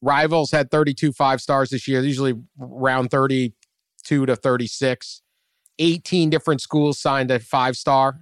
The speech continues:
The, the, the, the initial cry about N I L would everyone will go to one school. Everyone will go to three schools that are paying. Eighteen of 'em went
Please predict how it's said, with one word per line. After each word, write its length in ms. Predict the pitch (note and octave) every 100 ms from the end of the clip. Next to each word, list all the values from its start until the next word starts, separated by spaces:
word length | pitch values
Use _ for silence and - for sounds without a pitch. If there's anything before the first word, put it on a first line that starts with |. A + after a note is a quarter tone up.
| -
The, 140 | D3
the, 160 | D3+ D#3
the, 140 | D3+
the 180 | D3 B2+ -
initial 480 | D3 F3 F3 F#3+ E3
cry 360 | - D#3 D3+
about 320 | D3 C#3+ C#3 -
N 160 | D3 C#3+
I 160 | C#3+ C#3
L 180 | C#3
would 120 | C3 A#2
everyone 380 | D3+ C#3 C#3 C3+
will 80 | B2+
go 160 | C3
to 60 | B2+
one 220 | A#2+ B2+
school. 420 | - C3 C3 A#2+ - _ _ _ _ _ _ D3+
Everyone 240 | C#3+ C#3+
will 80 | C3
go 140 | C3+
to 60 | B2+
three 260 | - C3+
schools 320 | B2 - B2+ A#2+
that 80 | A#2
are 60 |
paying. 420 | - C3 B2+ B2 B2 _ _ _
Eighteen 480 | D#3 D#3+ - D#3 D3
of 160 | C#3 C3+
'em 160 | C3
went 260 | C3 C3+ C3+